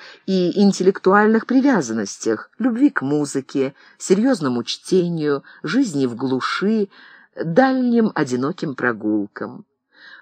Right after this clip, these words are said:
Похожи и их любовные истории.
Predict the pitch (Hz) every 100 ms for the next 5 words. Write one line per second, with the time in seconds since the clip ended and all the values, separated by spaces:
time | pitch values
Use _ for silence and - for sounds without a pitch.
0 | _ 233 - 311 320 262 294 - 214 202
1 | - 220 226 - 240 262 220 214 165 120
2 | 123 120 - - - 127 117 107 110 113